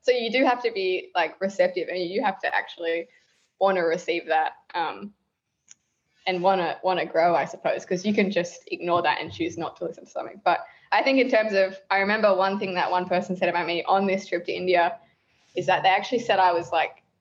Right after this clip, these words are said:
too optimistic, <laughs> like, to the point that they didn't feel like they could actually share what was frustrating for them or what was, like, on their heart or what was annoying them or making them sad. They didn't feel like they could share openly their emotions because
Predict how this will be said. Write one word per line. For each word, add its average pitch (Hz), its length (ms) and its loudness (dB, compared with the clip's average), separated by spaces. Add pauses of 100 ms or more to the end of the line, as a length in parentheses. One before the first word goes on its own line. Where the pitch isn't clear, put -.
(140)
too 202 320 2
optimistic, 185 800 -4 (220)
<laughs> - 40 -4
like, 262 380 -2 (480)
to - 120 2
the 220 120 2
point 240 400 0
that 220 220 2 (540)
they 214 140 4
didn't 240 280 0
feel 226 180 4
like 214 160 4
they 196 140 4
could 208 120 0
actually 202 340 0
share 202 460 2
what 185 260 0
was 175 240 -8 (100)
frustrating 190 640 0
for - 80 -6
them 175 260 0
or 165 160 2
what 180 140 2
was, 175 180 0
like, 156 240 0
on 175 180 0
their 175 220 0
heart 170 320 2
or 160 140 0
what 170 160 0
was 170 280 -6 (560)
annoying 175 360 0
them 175 200 2
or 165 80 2
making 165 220 -2
them - 80 -16
sad. 196 260 0
They 226 100 4
didn't 269 140 2
feel 277 120 4
like 233 140 2
they 220 120 -2
could 214 120 -2
share 208 320 2
openly 190 440 2
their 175 160 2
emotions 185 380 -2
because 185 220 -2